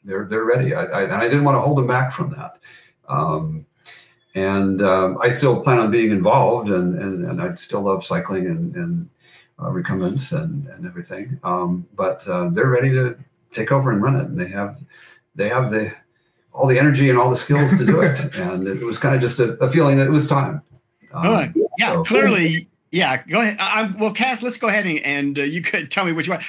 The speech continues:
Speaker 2: I was gonna ask what role you guys are playing, but go, go ahead and reflect upon how it was for you, and then tell us, yeah, both Quentin and Cass, tell me about what, uh, ro-, what role you think you are, uh,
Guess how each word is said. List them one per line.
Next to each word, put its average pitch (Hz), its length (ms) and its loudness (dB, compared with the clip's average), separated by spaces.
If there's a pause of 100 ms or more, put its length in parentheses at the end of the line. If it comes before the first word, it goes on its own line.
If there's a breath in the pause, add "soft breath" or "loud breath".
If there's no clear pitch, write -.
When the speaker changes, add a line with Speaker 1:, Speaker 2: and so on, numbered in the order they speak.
(120)
Speaker 2:
I 180 80 2
was 208 120 0
gonna 220 160 0
ask 208 400 -2
what 180 200 -2
role 170 320 2
you 170 140 0
guys 127 340 2
are 135 60 -8
playing, 131 400 -4
but 156 220 -4
go, 220 100 -4 (280)
go 220 140 -4
ahead 214 200 0
and 175 80 -2
reflect 160 480 -4
upon 156 320 -4
how 139 480 -4
it 127 160 -8
was 127 280 -6
for - 120 -14
you, 143 260 -2
and 123 140 -2
then 131 140 -8
tell 240 180 -6
us, - 260 -10 (400 soft breath)
yeah, 151 260 2
both 156 420 -6
Quentin 160 300 -8
and 160 260 -4
Cass, 117 320 -4
tell 170 160 -6
me 165 240 -4
about 127 440 -4
what, 139 260 -6 (180)
uh, 120 160 -6
ro-, 123 360 -10
what 139 280 -4
role 135 300 -2
you 120 180 -2
think 123 380 -8
you 120 220 -6
are, 101 360 -6
uh, 98 160 -6